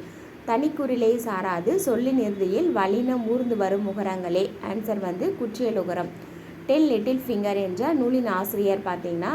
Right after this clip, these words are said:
அரவிந்த குப்தா. வினா எழுத்துக்களுடன் தொடர்பு அல்லாததை தேர்க. ஆன்சர் வந்து ஒண்ணு மற்றும், ஆ,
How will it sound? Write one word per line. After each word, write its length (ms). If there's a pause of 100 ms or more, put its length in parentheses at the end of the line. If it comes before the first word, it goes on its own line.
அரவிந்த 480
குப்தா. 400 (520)
வினா 240
எழுத்துக்களுடன் 760
தொடர்பு 400
அல்லாததை 760
தேர்க. 380 (800)
ஆன்சர் 340
வந்து 340
ஒண்ணு 320
மற்றும், 560
ஆ, 180